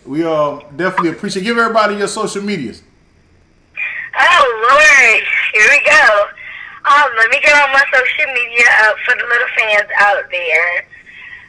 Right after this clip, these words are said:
Speaker 2: So, as for my Instagram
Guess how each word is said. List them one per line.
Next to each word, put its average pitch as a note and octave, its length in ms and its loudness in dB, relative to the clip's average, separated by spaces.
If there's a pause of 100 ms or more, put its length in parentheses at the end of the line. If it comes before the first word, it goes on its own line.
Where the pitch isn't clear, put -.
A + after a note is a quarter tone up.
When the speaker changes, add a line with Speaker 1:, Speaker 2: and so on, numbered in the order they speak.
(380)
Speaker 2:
So, G#3 440 4 (460)
as A3+ 140 2 (120)
for C4+ 220 2
my A3 580 2
Instagram G#3+ 960 0